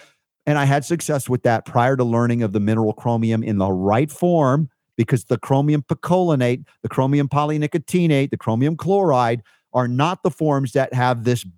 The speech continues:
m-, massive impact of reversing type two diabetes. If it did, I'd tell you, "Yeah, it worked." Doesn't work. The right form makes all the difference, the hundred percent whole food form, a hundred micrograms, three, maybe four times a day.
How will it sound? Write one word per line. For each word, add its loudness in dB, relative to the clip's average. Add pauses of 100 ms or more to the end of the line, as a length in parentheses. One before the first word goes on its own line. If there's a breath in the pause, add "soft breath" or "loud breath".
m-, -10
massive 0
impact 2
of 0
reversing 0
type -2
two 0
diabetes. 2
If -2
it -2
did, 2
I'd 0
tell 2
you, 0
"Yeah, 2 (120)
it 2
worked." 0 (340)
Doesn't 0
work. -8 (560)
The -2
right 0
form 2
makes 0
all 0
the -2
difference, -4
the -2
hundred 0
percent -2
whole 0
food -2
form, -4
a -2
hundred -2
micrograms, -4
three, 0
maybe 0
four -4
times -10
a -12
day. -4